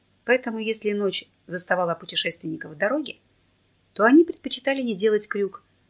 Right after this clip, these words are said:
а ночевать в располагавшейся непосредственно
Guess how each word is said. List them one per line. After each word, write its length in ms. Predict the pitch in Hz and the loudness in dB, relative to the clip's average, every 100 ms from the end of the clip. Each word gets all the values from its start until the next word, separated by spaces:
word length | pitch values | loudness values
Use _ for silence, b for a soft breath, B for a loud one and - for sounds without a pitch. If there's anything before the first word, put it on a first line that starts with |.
| - | -2
а 100 | 175 | 0
ночевать 500 | 180 - 208 294 - | 0 -2 -2 -4 -6
в 80 | - | -8
располагавшейся 840 | 180 - 185 165 165 202 - - 180 | -6 -6 -8 -6 -4 -4 -2 -4 -4
непосредственно 760 | 160 160 156 175 - 170 156 | -8 -8 -10 -6 -6 -6 -10